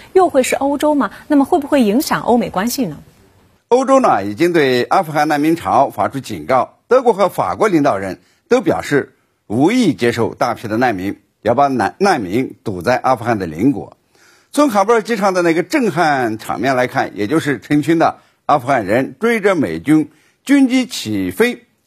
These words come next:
Speaker 2: 可见呢，这难民潮是必然发生的。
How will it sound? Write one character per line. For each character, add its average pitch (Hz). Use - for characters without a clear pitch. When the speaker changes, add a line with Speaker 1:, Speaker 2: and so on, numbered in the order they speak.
Speaker 2:
可 123
见 143
呢， 123
这 117
难 147
民 127
潮 120
是 -
必 233
然 87
发 98
生 123
的。 -